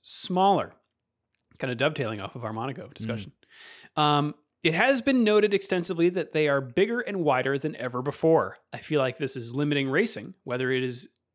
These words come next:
Speaker 1: the extreme wake the cars throw up behind them or the simple fact that most of the tracks are not big or wide enough to handle side-by-side racing for long periods of time.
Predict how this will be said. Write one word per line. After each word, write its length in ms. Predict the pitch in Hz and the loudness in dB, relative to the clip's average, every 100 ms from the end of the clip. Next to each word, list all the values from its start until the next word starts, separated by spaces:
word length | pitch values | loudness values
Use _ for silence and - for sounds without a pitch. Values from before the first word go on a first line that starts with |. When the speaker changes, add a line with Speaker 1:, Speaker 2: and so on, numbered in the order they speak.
| _ | _
Speaker 1:
the 220 | 143 135 | -6 -4
extreme 460 | 117 - 170 156 139 | -4 -6 -2 -2 0
wake 260 | 135 151 - | -2 -2 -6
the 60 | |
cars 340 | - 143 131 - | -4 0 0 -2
throw 160 | 143 | -4
up 60 | 123 | -2
behind 320 | 113 180 196 | -2 -2 -2
them 100 | 190 185 | -2 -4
or 100 | 202 | -2
the 80 | |
simple 240 | 196 190 180 | -4 -6 -8
fact 300 | - 143 - | -4 -4 -4
that 80 | 135 | -8
most 240 | 120 - | -10 -10
of 40 | |
the 60 | 131 | -12
tracks 400 | - 120 110 - - - - - _ | -10 -8 -8 -12 -20 -20 -20 -20 _
are 100 | 131 | -6
not 300 | 117 120 127 | -6 -8 -8
big 180 | 120 117 | -8 -6
or 40 | |
wide 300 | 113 123 165 | -6 0 2
enough 380 | 151 110 113 - _ _ _ _ _ _ | 2 -4 -8 -12 _ _ _ _ _ _
to 100 | - | -4
handle 300 | 139 151 156 | 0 0 0
side-by-side 580 | - 127 127 123 135 123 | 0 -2 -2 -4 -4 -6
racing 300 | 104 104 117 | -8 -8 -10
for 140 | 123 | -10
long 220 | 107 104 | -10 -12
periods 360 | 104 113 98 - | -14 -14 -14 -16
of 60 | - | -6
time. 260 | 139 117 | -4 -4